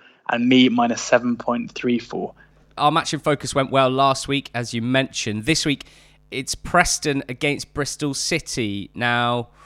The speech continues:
Speaker 2: Preston are tenth, Bristol City are sixth. Bristol City in that last playoff spot at the moment. There's six points between them, and Bristol City in sixth have played a game fewer than Preston.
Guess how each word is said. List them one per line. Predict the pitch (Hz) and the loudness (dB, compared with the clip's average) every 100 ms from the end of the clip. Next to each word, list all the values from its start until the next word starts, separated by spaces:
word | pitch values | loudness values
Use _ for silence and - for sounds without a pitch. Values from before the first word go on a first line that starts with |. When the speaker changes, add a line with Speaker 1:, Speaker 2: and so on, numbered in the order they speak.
| - - - - | -20 -20 -16 -2
Speaker 2:
Preston | 185 - 208 | -2 2 -2
are | |
tenth, | 180 - 131 123 - | 0 4 4 2 -2
Bristol | 156 - 139 | -4 -2 -6
City | 147 - 131 - | -6 -4 -6 -6
are | 117 | -6
sixth. | - - 117 - - - | -6 -2 -4 -4 -14 -12
Bristol | 113 - 127 | -10 -8 -8
City | 127 - 120 | -8 -4 -2
in | 127 | -2
that | 123 | -2
last | 107 120 120 117 - - _ _ _ _ - | -2 2 2 0 -6 -14 _ _ _ _ -8
playoff | - 143 127 104 - | 2 4 4 0 -6
spot | - - 110 98 | -4 0 0 -2
at | - | -6
the | |
moment. | 110 113 107 101 101 117 | -2 0 0 -4 -6 -4
There's | 117 | -4
six | - 165 - | -2 -2 -4
points | - 160 139 - | -2 -2 -2 -6
between | 127 139 120 104 | -6 -2 -2 -2
them, | 104 | -6
and | 107 | -4
Bristol | 147 - 135 | -4 -4 -8
City | - 127 - 104 - _ _ | -6 -8 -6 -8 -8 _ _
in | 131 151 | 0 0
sixth | 143 123 101 - | 0 -2 -4 -2
have | - - - | 0 0 0
played | 127 120 | -2 -2
a | |
game | 123 120 117 | -2 -2 -4
fewer | - 123 117 | -6 -4 -4
than | 110 | -6
Preston. | - 120 - 104 | -4 -4 -4 -12